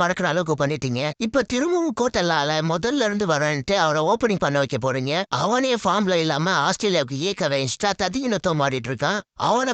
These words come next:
கொண்டுட்டு போய் ஸ்டார்க்கு, கமின்ஸ், அசிலூட்க்கு அவேன்ஸ்டா ஓப்பனிங் பண்ண வைக்க போறீங்க. ஆடு சிக்கிரிச்சு ராணி இப்ப அவனை வெட்ட போறீங்க. லாஸ்ட்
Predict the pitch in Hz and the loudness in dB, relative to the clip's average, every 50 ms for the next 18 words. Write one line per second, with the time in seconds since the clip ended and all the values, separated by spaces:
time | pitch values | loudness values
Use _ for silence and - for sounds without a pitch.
0 | - 220 214 214 220 202 208 170 196 202 208 196 - - 185 175 190 196 147 - | 0 0 0 0 0 0 0 0 0 -2 -2 -2 0 0 0 0 0 -2 -2 -2
1 | 196 202 175 - 165 160 180 202 214 196 160 - 180 185 147 131 160 160 220 240 | -4 -4 -2 0 0 2 2 2 0 0 -2 -2 -2 0 0 0 0 0 0 0
2 | 226 196 147 - 160 143 143 160 160 139 - 170 165 160 175 - 220 196 180 151 | 0 0 0 -2 -2 -2 0 -2 -2 0 0 0 2 0 0 0 0 -2 0 0
3 | - 143 139 143 139 135 135 - 131 110 135 135 139 131 135 147 175 196 - - | 0 0 2 2 0 0 0 -2 -2 -2 -2 -2 0 -2 -2 -2 -4 -4 -2 0
4 | 160 196 262 294 247 214 - 226 190 - 226 214 220 202 - 170 180 170 196 208 | 2 2 2 2 0 0 -2 -6 -6 -4 -2 -2 -2 0 0 0 0 0 0 0
5 | 190 160 139 165 143 135 151 185 185 185 185 - 196 180 175 180 160 160 143 143 | 0 -2 0 0 0 2 2 2 2 0 0 0 -2 0 0 0 0 0 -2 -2
6 | 151 165 180 - - 139 139 156 190 285 277 - | -2 -4 -4 -4 -2 0 2 2 2 2 0 -2